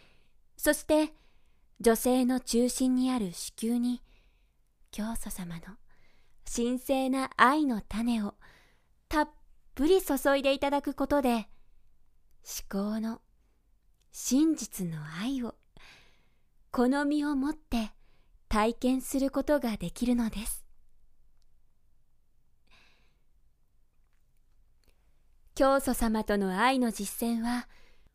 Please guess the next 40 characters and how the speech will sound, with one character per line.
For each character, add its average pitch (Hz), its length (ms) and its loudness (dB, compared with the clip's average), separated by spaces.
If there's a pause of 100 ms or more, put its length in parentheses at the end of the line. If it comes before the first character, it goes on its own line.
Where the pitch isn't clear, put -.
他 277 320 2
の 330 140 2
男 302 240 0
性 339 200 2
と 339 140 2
の 330 140 4
も 240 120 0
の 254 120 0
と 233 160 -2
は 208 200 0 (440)
全 202 180 0 (300)
く 285 180 -2
異 277 300 0
な 285 100 2
る 240 200 -2 (600)
特 247 260 4
別 349 260 2
な 370 120 6
も 370 140 6
の 381 120 6
に 381 140 6
な 262 160 4
る 277 80 4
で 254 140 4
し 233 160 -2
ょ 220 40 0
う。 208 180 -4 (2250)
ス - 200 -4
ク 262 160 6
リ 277 140 4
ー 254 40 4
ン 220 60 2
に 170 260 -4
映 226 120 2
像 247 260 2
を 254 80 0
出 254 120 -2
し - 140 -6
ま 269 140 -2
す。 - 180 -10